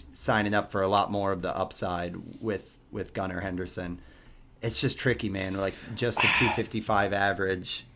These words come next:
Speaker 1: and not prolific on either one of those.
Speaker 2: Mm-hmm.
Speaker 1: I don't know. I don't know. I, I've
Speaker 2: Yeah,
Speaker 1: yet to
Speaker 2: I,
Speaker 1: decide
Speaker 2: I had
Speaker 1: where I'm
Speaker 2: such
Speaker 1: at.
Speaker 2: trouble with third base last year that I'm, I'm really gonna be targeting one of the,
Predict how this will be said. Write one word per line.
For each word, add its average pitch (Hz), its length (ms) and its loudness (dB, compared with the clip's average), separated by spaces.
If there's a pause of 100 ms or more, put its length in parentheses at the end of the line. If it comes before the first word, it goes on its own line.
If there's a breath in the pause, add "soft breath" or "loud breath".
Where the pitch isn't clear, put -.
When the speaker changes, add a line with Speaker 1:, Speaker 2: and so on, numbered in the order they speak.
(200)
Speaker 1:
and 98 180 -4
not 104 280 4 (180)
prolific 107 680 0
on 127 140 4
either 123 240 2
one 127 180 2
of 123 80 0
those. 123 440 0 (260 soft breath)
Speaker 2:
Mm-hmm. 101 260 6 (120)
Speaker 1:
I 110 60 -2
don't 135 120 4
know. 143 240 2 (160)
I 107 80 -6
don't 117 100 0
know. 107 160 2 (160)
I, - 200 -4
I've 117 80 6
Speaker 2:
Yeah, 123 220 12
Speaker 1:
yet 120 180 8
to 135 120 6
Speaker 2:
I, - 40 6
Speaker 1:
decide 135 420 10
Speaker 2:
I 139 40 12
had 143 180 12
Speaker 1:
where 95 80 6
I'm 95 100 6
Speaker 2:
such 131 440 8
Speaker 1:
at. - 40 -12
Speaker 2:
trouble 120 380 8
with 113 180 8
third 107 260 10
base 101 360 6
last 92 320 6
year 107 140 6
that 85 100 6
I'm, 78 180 0 (100)
I'm 82 200 -4 (340)
really 104 380 10
gonna 92 220 2
be 87 120 0
targeting 87 560 0
one 87 160 -2
of 80 120 -4
the, 82 280 0